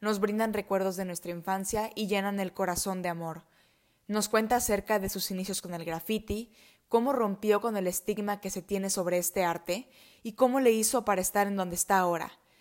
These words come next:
Sin duda disfruté muchísimo escuchar su historia y espero que ustedes también lo disfruten.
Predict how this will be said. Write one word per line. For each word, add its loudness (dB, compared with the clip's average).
Sin 0
duda 2
disfruté -2
muchísimo -2
escuchar -2
su -4
historia 0
y 2
espero 0
que -2
ustedes 0
también 0
lo 2
disfruten. -4